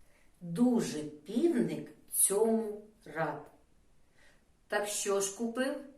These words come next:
півник? Так, дві цукерки.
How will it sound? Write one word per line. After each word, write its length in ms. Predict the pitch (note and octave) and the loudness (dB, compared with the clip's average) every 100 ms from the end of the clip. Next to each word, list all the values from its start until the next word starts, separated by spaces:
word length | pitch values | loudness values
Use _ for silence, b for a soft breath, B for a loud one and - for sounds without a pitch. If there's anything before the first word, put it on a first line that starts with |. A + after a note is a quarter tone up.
| - | -10
півник? 580 | C#4 C4+ A#3+ B3+ B3+ - - - _ _ _ _ _ _ _ | -2 0 2 2 0 -8 -16 -20 _ _ _ _ _ _ _
Так, 540 | G#3+ A#3 A3 - - - | 4 6 6 4 -4 -12
дві 460 | E3 D#3 E3 C#3+ C#3 | -12 -8 -8 -8 -4
цукерки. 840 | - A#3+ - D#4 A3+ - - | -2 -2 0 4 4 2 -6